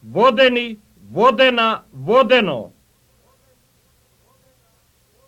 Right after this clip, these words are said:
Unutrašnji, unutrašnja, unutrašnje. Značaj. Dolinama ovih reka vode suozemni i vodeni putevi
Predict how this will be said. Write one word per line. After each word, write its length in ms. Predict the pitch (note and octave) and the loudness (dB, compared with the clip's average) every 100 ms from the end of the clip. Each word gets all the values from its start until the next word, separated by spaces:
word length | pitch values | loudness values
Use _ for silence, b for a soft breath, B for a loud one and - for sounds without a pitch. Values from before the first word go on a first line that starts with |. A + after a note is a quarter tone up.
| _ _ _ _ _ _ _ - | _ _ _ _ _ _ _ -12
Unutrašnji, 960 | E3+ A#3 C#4 B3 C4+ G3 G#3+ B3 G#3 - | -4 -4 -2 -2 -2 -4 -8 -10 -10 -12
unutrašnja, 920 | F3+ G#3 C4 G3 B3+ A#3 A#3 A#3 A3+ - | -8 -4 -4 -4 -4 -4 -4 -4 -4 -6
unutrašnje. 880 | G3+ B3+ C4+ B3 A#3+ G3+ F3 A#2 - _ _ _ _ _ _ _ _ _ _ _ _ _ _ _ _ _ _ _ _ _ _ _ _ _ B3+ _ _ _ _ _ _ _ _ _ _ _ _ _ _ C3 | -4 -2 -2 -2 -2 -4 -10 -10 -14 _ _ _ _ _ _ _ _ _ _ _ _ _ _ _ _ _ _ _ _ _ _ _ _ _ _ _ _ _ _ _ _ _ _ _ _ _ _ _ _ -20
Značaj. 760 | C3 C3+ A3 C4 B3 F#3 B2 G2+ _ _ _ _ _ _ _ _ _ _ _ _ _ _ _ _ _ _ _ _ _ _ _ | -18 -6 -2 -2 -2 -6 -8 -12 _ _ _ _ _ _ _ _ _ _ _ _ _ _ _ _ _ _ _ _ _ _ _
Dolinama 640 | C3+ G3+ C4+ C#4+ C#4 C4 | -4 -2 0 0 0 0
ovih 360 | B3+ B3+ B3+ A3 | 0 -2 -6 -4
reka 400 | A#3+ B3+ A#3+ A#3 | -2 -2 -2 -4
vode 440 | G3+ B3 A3 A3 | -2 -4 -2 -6
suozemni 680 | - G#3+ A3+ B3+ G#3 B3 A#3 | -4 -4 0 2 2 -2 -2
i 160 | A3+ G#3 | -6 -4
vodeni 560 | G3 B3+ B3 A#3+ A3+ - | 0 0 0 -2 -4 -6
putevi 560 | B3 B3 A#3+ G3 D3+ | -6 -2 -2 -2 -8